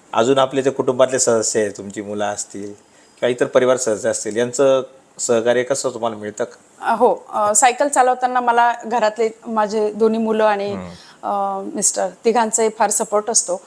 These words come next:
Speaker 2: मी जेव्हा राईडला जाते तर त्यांना सांगून जाते, "मी इकडे इकडे जायचंय." मग ते
Speaker 1: बरोबर.
Speaker 2: सांगतात, "मम्मी,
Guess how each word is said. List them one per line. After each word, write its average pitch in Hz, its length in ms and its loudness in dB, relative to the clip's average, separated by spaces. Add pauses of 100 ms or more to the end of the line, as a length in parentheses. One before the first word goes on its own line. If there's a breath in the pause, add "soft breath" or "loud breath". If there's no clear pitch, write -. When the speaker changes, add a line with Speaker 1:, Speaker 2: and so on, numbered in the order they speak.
(260 loud breath)
Speaker 2:
मी 302 120 6
जेव्हा 311 380 4
राईडला 254 340 4
जाते 247 260 2
तर 240 120 -2
त्यांना 233 300 -2
सांगून 226 320 0
जाते, 220 200 -6
"मी 214 120 -6
इकडे 208 200 -4
इकडे 208 180 -6
जायचंय." 196 420 -2
मग 196 60 -10
ते 220 40 -12
Speaker 1:
बरोबर. 214 140 -8
Speaker 2:
सांगतात, 202 360 -4
"मम्मी, 214 320 -4